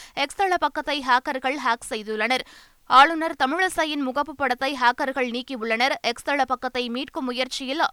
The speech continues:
ஆளுநர் மாளிகையின் தொழில்நுட்ப பிரிவு முயற்சித்தும் பலனளிக்காததால்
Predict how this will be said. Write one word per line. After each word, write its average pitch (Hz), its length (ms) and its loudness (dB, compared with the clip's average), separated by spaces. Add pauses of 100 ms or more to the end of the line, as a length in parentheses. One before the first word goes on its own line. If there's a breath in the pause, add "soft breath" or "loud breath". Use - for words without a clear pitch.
ஆளுநர் 311 440 6
மாளிகையின் 262 560 2
தொழில்நுட்ப 294 500 -2
பிரிவு 247 300 -4
முயற்சித்தும் 262 600 -6
பலனளிக்காததால் 240 920 0